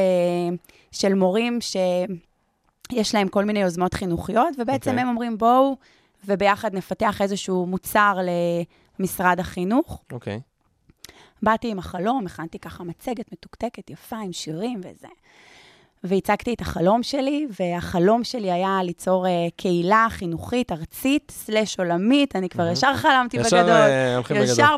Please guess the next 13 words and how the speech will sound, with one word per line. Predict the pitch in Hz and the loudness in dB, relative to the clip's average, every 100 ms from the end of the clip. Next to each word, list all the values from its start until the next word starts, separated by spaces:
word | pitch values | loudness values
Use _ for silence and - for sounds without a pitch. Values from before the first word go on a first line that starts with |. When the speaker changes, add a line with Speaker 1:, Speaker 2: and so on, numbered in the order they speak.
| - | 2
Speaker 1:
פורצת | 269 247 240 240 202 | 0 0 0 -6 -6
גבולות. | 214 190 165 240 | -4 2 6 8
Speaker 2:
כל | 277 | 6
היקום, | - 139 113 - 339 | 4 2 0 0 0
Speaker 1:
<laughs> | - 370 | 2 0
Speaker 2:
כן. | 139 - - 156 - - - - 214 | -2 -4 -8 -6 -6 -8 -10 -14 -12
Speaker 1:
ובעצם | 190 208 196 196 196 247 - 277 | -4 -2 0 0 4 2 2 -2
קהילה | - 226 214 226 233 | -2 -2 2 4 2
שתשתף | - 220 196 190 202 - 202 277 254 | -2 0 0 2 -2 -4 2 2 2
בסיפורי | 214 - 202 196 202 | -4 -8 -8 0 0
הצלחה | 202 202 180 202 202 | 0 -6 -4 0 2
מעוררי | 185 175 170 190 | 2 2 4 2
השראה, | 180 - 170 180 247 | 2 -2 -4 0 2